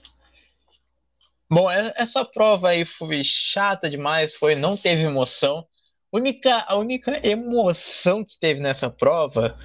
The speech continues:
foi o momento que a Deolane e o André bateram junto o sino.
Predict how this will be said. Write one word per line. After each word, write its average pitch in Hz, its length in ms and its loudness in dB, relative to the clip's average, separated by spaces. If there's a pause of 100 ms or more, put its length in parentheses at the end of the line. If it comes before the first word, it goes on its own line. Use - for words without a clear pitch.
(140)
foi 156 200 0
o 165 40 -4
momento 160 400 -4
que 165 100 -2
a 151 80 0
Deolane 147 960 0
e 143 100 -2
o 143 40 2
André 135 260 2
bateram 139 500 -2
junto 143 600 0 (180)
o 135 80 -6
sino. 160 600 0